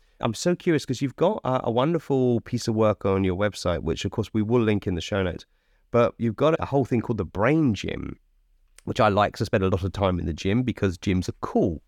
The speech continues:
in my view. <laughs> Perhaps you could share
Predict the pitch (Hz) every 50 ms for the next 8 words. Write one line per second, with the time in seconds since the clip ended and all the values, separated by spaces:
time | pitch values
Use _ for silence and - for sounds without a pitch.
0 | - - 110 104 98 90 73 73 - 82 85 - - - 214 185 - 233 - -
1 | - 156 - _ _ - 285 247 - - - - - _ - - 147 135 - 208
2 | - - - 220 214 185 139 - - 151 - - 135 131